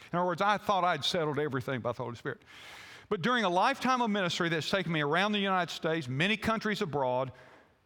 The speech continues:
I have found that the work of the Holy Spirit continually keeps me off balance. And I'm not alone in that," he writes. Those in church leadership, however, seem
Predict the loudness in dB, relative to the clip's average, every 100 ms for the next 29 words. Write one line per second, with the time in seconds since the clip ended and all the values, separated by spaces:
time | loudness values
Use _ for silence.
0 | _ _ _ -4 0 0 -2 0 2 2
1 | -2 -2 -2 0 -2 -2 0 -2 -4 -6
2 | -4 -4 -4 -6 -6 -4 -4 -2 -2 -4
3 | -2 -4 -4 -6 -4 -2 -4 -2 0 0
4 | -2 -6 -8 -8 -10 -12 _ _ _ _
5 | _ _ -2 0 2 0 0 0 0 0
6 | 0 0 0 0 -2 -4 -14 -20 _ _
7 | _ -20 -20 -6 -2 0 0 -2 0 0
8 | 0 -2 -2 -2 -2 -4 0 0 0 0
9 | -2 -4 -2 0 0 -2